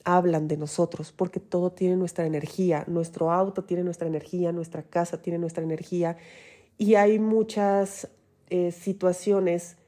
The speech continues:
que hablan a través de fallas, de fallos que está habiendo en nuestro entorno. Por ejemplo, en nuestra casa,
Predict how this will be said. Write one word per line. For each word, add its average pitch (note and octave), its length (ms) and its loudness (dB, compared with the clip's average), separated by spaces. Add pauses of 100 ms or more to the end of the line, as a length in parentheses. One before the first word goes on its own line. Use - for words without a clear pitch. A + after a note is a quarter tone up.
(360)
que E3+ 960 2 (120)
hablan F3 600 2 (140)
a F3+ 160 0
través F3 600 2
de F3 160 2
fallas, F#3 800 2 (400)
de E3 100 0
fallos F#3 480 4
que - 60 -8
está F3 220 4
habiendo F3+ 520 6
en F3 160 2
nuestro D#3+ 300 2
entorno. E3+ 480 4
Por D#3+ 120 2
ejemplo, D#3+ 460 2 (400)
en F3+ 220 4
nuestra F3 380 4
casa, G3 480 2